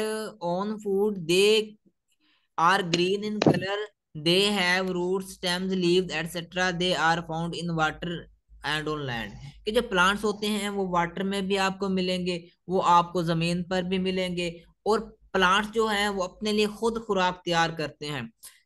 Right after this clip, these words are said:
जबकि जो एनिमल्स हैं, वो प्लांट से और दूसरे जो जानदार हैं, उनको अपनी खुराक का निशाना बनाते हैं, उनसे खुराक हासिल करते हैं। अब दूसरी, अब जो फिफ्थ नंबर पर एनिमल्स हैं,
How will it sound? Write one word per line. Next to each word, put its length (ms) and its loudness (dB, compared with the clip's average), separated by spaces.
जबकि 300 2
जो 180 2
एनिमल्स 720 0
हैं, 540 -2
वो 160 2
प्लांट 440 2
से 520 0
और 200 -4
दूसरे 440 -2
जो 640 4
जानदार 600 0
हैं, 360 -6
उनको 380 -2
अपनी 360 -4
खुराक 460 -2
का 60 -2
निशाना 420 -4
बनाते 400 -8
हैं, 160 -8
उनसे 240 -4
खुराक 380 2
हासिल 340 -2
करते 300 -10
हैं। 160 -14
अब 160 0
दूसरी, 640 -2
अब 240 -2
जो 340 2
फिफ्थ 280 -2
नंबर 300 -2
पर 160 -2
एनिमल्स 680 0
हैं, 320 -6